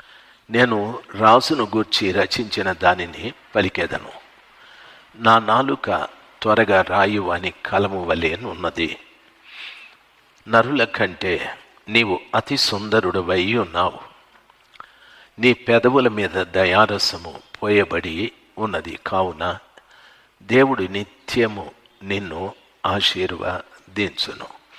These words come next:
దేవుడు ఎప్పుడు ఆశీర్వదించేటటువంటి వాడే. దేవుడు ఎప్పుడు కూడా,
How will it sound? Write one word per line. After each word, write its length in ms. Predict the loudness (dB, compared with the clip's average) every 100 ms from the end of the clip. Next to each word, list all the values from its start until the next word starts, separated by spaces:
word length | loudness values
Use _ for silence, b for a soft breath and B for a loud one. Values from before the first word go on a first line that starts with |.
| B B B
దేవుడు 300 | 4 6 4
ఎప్పుడు 520 | 0 0 0 2 0 -6 -2
ఆశీర్వదించేటటువంటి 1600 | 2 2 2 0 0 0 -2 -6 -6 -6 -4 -6 -6 -10 -6 -4
వాడే. 440 | -4 -4 -8 -20 -20 _ _ _ b b b b b b 0
దేవుడు 340 | 4 4 2
ఎప్పుడు 380 | -4 -4 -4 -4
కూడా, 480 | 0 0 0 -4